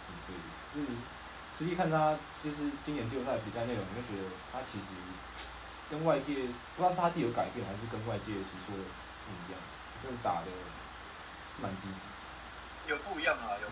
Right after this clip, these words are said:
Speaker 2: 不一样啊，
Speaker 1: 嗯。
Speaker 2: 就是让我们继续看下去。好，我们，为什么就是很慢？还有我们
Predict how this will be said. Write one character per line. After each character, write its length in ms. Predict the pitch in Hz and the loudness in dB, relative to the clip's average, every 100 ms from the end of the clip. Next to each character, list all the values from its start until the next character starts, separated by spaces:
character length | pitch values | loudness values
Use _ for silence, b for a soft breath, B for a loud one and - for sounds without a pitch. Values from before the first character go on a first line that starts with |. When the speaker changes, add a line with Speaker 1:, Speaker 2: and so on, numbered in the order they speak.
| 110 | -2
Speaker 2:
不 100 | 101 | 2
一 40 | |
样 80 | 101 | 2
啊， 80 | - - - | 0 -4 -8
Speaker 1:
嗯。 0 | |
Speaker 2:
就 80 | - | -8
是 60 | - - - - - - - - | -8 -8 -8 -8 -10 -10 -10 -4
让 120 | 143 | -2
我 40 | 135 | -2
们 80 | |
继 80 | - | -6
续 60 | 247 | 4
看 80 | - | 6
下 120 | - | 6
去。 60 | - - - - - - - - - - - - - - - - - - - - - - - - - - - | 2 -4 -10 -10 -10 -10 -10 -10 -10 -10 -10 -10 -10 -10 -10 -10 -10 -10 -10 -10 -10 -10 -10 -10 -10 -10 0
好， 80 | - | 2
我 80 | |
们， 240 | 139 147 - - - - - - - - - - - - - - - - - - - - - - - | 2 0 0 -6 -10 -12 -10 -10 -10 -10 -10 -10 -10 -10 -10 -10 -10 -10 -10 -12 -10 -10 -10 -10 -6
为 80 | 175 | -4
什 80 | 190 | -2
么 60 | |
就 60 | 156 | -2
是 160 | 143 139 117 - | -2 -4 -6 -8
很 80 | 107 | 0
慢？ 120 | 117 - - - - - - - | 0 0 -6 -10 -10 -10 0 10
还 80 | 180 | 10
有 60 | |
我 40 | 170 | 10
们 160 | 165 | 4